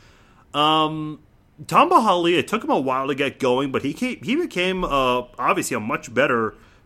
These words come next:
three four outside linebacker than a four three defensive end. We started seeing him become the Pro Bowl Tom Bahali that we had been waiting for. So, you know, I, I think it depends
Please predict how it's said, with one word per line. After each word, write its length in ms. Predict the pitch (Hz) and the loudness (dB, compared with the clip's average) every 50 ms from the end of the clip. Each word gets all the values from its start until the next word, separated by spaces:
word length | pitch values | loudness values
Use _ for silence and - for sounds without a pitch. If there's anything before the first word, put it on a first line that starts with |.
| _ | _
three 300 | _ - - 143 170 165 | _ -8 -4 -2 -2 -2
four 320 | 165 - - 156 151 147 123 | -2 -2 0 0 0 0 0
outside 400 | 127 143 147 143 - 151 131 117 | 0 -2 -2 -2 -2 -2 -2 -2
linebacker 480 | 123 139 170 151 123 110 - 123 113 | -2 -4 -4 -4 -6 -6 -6 -6 -6
than 140 | 113 117 110 | -6 -4 -6
a 60 | 107 | -6
four 260 | 101 - - 143 131 117 | -8 -8 -8 -8 -8 -8
three 240 | - 135 135 127 | -8 -8 -8 -8
defensive 500 | 120 131 139 123 127 139 123 113 110 95 | -6 -6 -6 -6 -4 -6 -6 -6 -6 -4
end. 300 | 107 143 175 160 127 117 | -4 -4 -2 -4 -4 -4
We 100 | 110 113 | -4 -6
started 380 | 104 - - 131 127 139 139 - | -6 -6 -6 -4 -4 -4 -6 -8
seeing 340 | - - 127 135 185 220 208 | -10 -10 -8 -8 -6 -6 -4
him 300 | 165 139 113 104 104 110 - - - _ _ _ _ _ - | -4 -4 -6 -6 -8 -14 -20 -20 -20 _ _ _ _ _ -2
become 520 | 151 139 - - 165 160 147 135 123 120 | -2 -2 0 2 2 2 2 2 0 0
the 80 | 127 123 | -2 -2
Pro 280 | - - 147 147 139 | 0 2 2 2 2
Bowl 180 | 131 131 120 117 | 2 0 -2 -4
Tom 260 | - 131 131 120 113 | -4 -4 -4 -4 -4
Bahali 420 | 113 107 101 113 110 104 104 107 104 | -6 -6 -4 -4 -4 -4 -4 -4 -4
that 140 | 107 110 110 | -4 -4 -2
we 100 | 117 117 | -2 -2
had 140 | 107 104 | -2 -4
been 160 | 101 110 110 107 | -6 -8 -8 -8
waiting 300 | 107 104 98 92 90 90 | -8 -8 -10 -12 -14 -18
for. 340 | - - 117 110 101 95 | -16 -14 -10 -10 -10 -8
So, 420 | - - - 131 127 120 117 104 - - - - _ _ _ _ _ - | -8 -6 -4 -2 -2 -2 -2 -4 -6 -12 -20 -20 _ _ _ _ _ -6
you 100 | 208 208 | -2 0
know, 280 | 180 165 160 156 - _ - | 0 0 0 -2 -8 _ -2
I, 120 | 156 196 170 | -2 0 0
I 120 | 185 208 | 0 -2
think 160 | 240 294 269 | -2 0 -2
it 80 | 247 - | -2 -4
depends 420 | - - - 170 180 180 165 139 | -6 -8 -4 -4 -2 -2 -4 -6